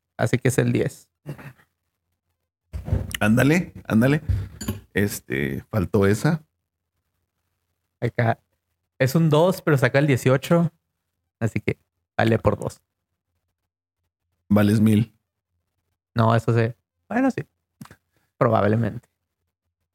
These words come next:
Speaker 2: Güey, vi una frase que decía, eh, "Nunca olvides, eh, cuánto vales". No, Nunca olvides lo que eres,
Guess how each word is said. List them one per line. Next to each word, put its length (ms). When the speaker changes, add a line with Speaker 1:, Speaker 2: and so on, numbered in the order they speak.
Speaker 2:
Güey, 320
vi 180
una 160
frase 360
que 80
decía, 760
eh, 180
"Nunca 340
olvides, 720
eh, 380
cuánto 340
vales". 560
No, 160
Nunca 240
olvides 340
lo 140
que 240
eres, 340